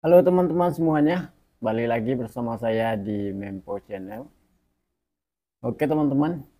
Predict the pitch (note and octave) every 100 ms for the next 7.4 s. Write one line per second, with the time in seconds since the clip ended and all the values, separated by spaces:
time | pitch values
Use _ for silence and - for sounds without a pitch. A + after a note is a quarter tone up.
0 | _ A2+ G#2 A2+ A#2+ A#2 A#2 A#2 G#2 -
1 | - G#2 G2+ G2+ G2+ G2 G2 F#2+ G2 _
2 | _ _ _ _ _ _ _ _ _ _
3 | _ _ _ - A#2 G#2+ C#3 D3+ D#3+ D#3+
4 | - A#2 B2 A#2 B2 A2+ G#2 - B2 C#3+
5 | D#3+ - _ _ _ _ _ _ _ _
6 | _ A2+ A2+ A2+ G#2 - A2 A2+ G#2+ G#2
7 | A#2+ B2 A#2+